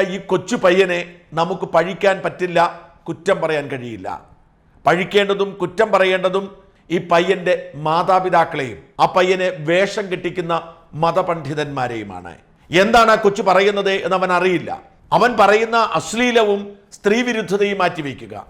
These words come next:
അത് നമുക്ക് രണ്ടാമത് ചർച്ച ചെയ്യാം. പക്ഷെ അവൻ പറയുന്നത് എന്താണെന്ന്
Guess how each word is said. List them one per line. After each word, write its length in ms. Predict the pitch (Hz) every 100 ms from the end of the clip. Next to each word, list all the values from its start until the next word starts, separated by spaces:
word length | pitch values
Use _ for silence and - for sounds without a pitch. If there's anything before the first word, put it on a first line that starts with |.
| -
അത് 80 | 170
നമുക്ക് 180 | 202 202 190
രണ്ടാമത് 280 | 202 196 170
ചർച്ച 180 | 156 - -
ചെയ്യാം. 200 | 113 95 - _ _ _ _ _ - -
പക്ഷെ 180 | 156 175
അവൻ 100 | 196 220
പറയുന്നത് 400 | 185 202 226 226 202
എന്താണെന്ന് 460 | 214 240 214 208